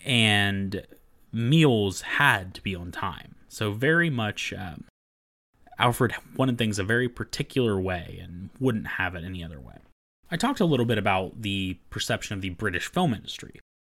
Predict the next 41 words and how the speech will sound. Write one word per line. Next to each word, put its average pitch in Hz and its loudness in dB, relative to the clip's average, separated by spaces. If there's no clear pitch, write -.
Well, 120 2
now, 139 6
new 135 4
British 151 2
films 107 0
had - -12
gained 104 0
a 101 -4
lot 104 2
of 120 -2
steam 104 -2
at 107 -6
the 117 -2
point 165 0
that - -20
they 113 2
were 104 -2
much 120 -2
more 139 4
desirable 98 0
than 92 -8
they 92 -10
used 101 -2
to 98 -8
be. - -16
So - 0
much 202 2
so 104 -2
that 101 -4
a 104 -2
new 127 2
act - 2
designed 107 0
to - -12
end 143 4
the 98 -2
American 110 -2
monopoly 101 -2
on 90 -8
British 107 0
films. 92 -6